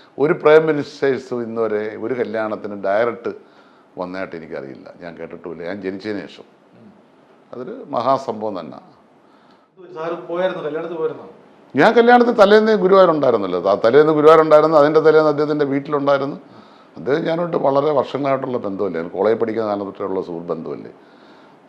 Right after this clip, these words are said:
Speaker 1: ഞങ്ങൾ കുറച്ച് പേരെ അവിടെ വിളിച്ചിട്ട് ക്ഷണിച്ചിട്ടുള്ളൂ.
Speaker 2: ക്ഷണിച്ചിട്ടുള്ളൂ.
Speaker 1: ആ ഗുരുവായൂർ കുറച്ച് പേരെ ക്ഷണി-, എൻ്റെ വീട്ടിൽ വന്ന് ക്ഷണിച്ചത് തന്നെ. കാരണം അത്രയും അടുപ്പമാണ്. ഒരു, ഒരു, കുറച്ച് ആർട്ടിസ്റ്റുകളെ അവിടെ ഉള്ളായിരുന്നു. കാരണം അവിടെ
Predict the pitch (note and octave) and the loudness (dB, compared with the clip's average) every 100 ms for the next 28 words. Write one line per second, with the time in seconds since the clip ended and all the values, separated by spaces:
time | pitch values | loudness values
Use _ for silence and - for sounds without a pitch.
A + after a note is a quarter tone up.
0 | - A#2+ D3 C#3+ C#3+ F3 E3 E3 E3+ D#3+ | -8 -6 -4 -4 -4 -4 0 2 2 2
1 | D#3+ D3+ C3+ B2+ C3 B2+ A#2+ - F#2+ - | 2 0 -4 -6 -6 -4 -4 -6 -6 -6
2 | - - - - D#3+ D#3 F#3+ A3 G#3+ G3 | -10 -16 -20 -12 -6 -2 2 2 2 -2
3 | F#3+ A3+ A3 G#3 D#3+ D3 F3 G3 G#3 A#3 | -4 -6 -4 -2 0 0 0 0 -2 -2
4 | G#3+ D#3+ D#3 B2 G2 E2+ C#2+ - - - | -2 -2 -4 -2 -4 -4 -10 -16 -20 -20
5 | _ - - - _ - - - F3+ F3+ | _ -20 -20 -20 _ -6 -2 0 2 2
6 | D#3 D#3 A2 D#2 - - - - D3+ - | 2 2 2 0 -14 -16 -10 -4 -2 -2
7 | D2+ C#3 C#3+ D3 C#3+ C3+ C3 B2+ D3+ E3 | -2 0 0 0 0 0 -2 -4 -4 -4
8 | - G3 G3 - F#3+ F#3 D#3+ D3+ C3+ A#2 | 2 0 0 -2 2 4 2 4 4 2
9 | A2 A#2 C3 C3 | 2 2 2 4